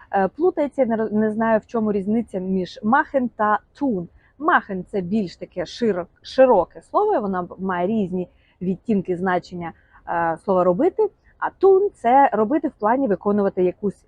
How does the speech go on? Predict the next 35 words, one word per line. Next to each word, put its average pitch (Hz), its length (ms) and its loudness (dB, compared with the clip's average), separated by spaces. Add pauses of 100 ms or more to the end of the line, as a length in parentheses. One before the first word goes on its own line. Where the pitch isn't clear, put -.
(100)
конкретну 185 520 -4
дію. 175 480 -4
Да? 269 220 -2 (500)
М, 196 320 -2 (420)
і 294 80 0
от 226 160 2
саме 196 240 0
в 175 80 -8
цьому 196 400 -2
значенні 190 680 -4
machen 196 640 -6
є 220 220 2
синонімом 220 760 -2
до 196 80 -6
слова 196 340 -4 (160)
tun, 233 280 -2
виконувати 262 540 -2
яку-, 247 340 -6
якусь 214 500 -4
дію. 185 440 -6 (600)
Was 285 260 0
machst 202 300 -4
du 339 180 4
am 190 100 0
Wochenende? 370 640 -2 (460)
Що 269 200 2
ти 240 80 0
робиш 202 300 0
на 185 140 -2
вихідних? 170 640 -4
Was 156 160 -4
machst 202 380 -6
du 196 100 -4
am 165 200 -8
Wochenende? 392 600 -2